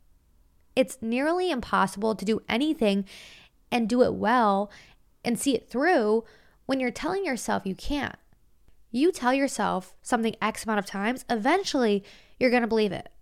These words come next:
Like, why do you think I have such a big fucking head? Why do you think I believe in myself so much?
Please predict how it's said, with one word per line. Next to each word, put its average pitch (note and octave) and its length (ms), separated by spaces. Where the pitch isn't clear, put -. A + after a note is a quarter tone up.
Like, B3 180
why A3+ 360
do E4+ 100
you E4 120
think D#4 200
I B3 80
have B3 160
such C4+ 280
a A3 60
big B3 240
fucking A3+ 280
head? G#3 220
Why G3+ 340
do C#4 180
you C#4 140
think C4 340
I D4+ 200
believe B3 320
in A3 80
myself G#3 320
so G#3+ 140
much? - 300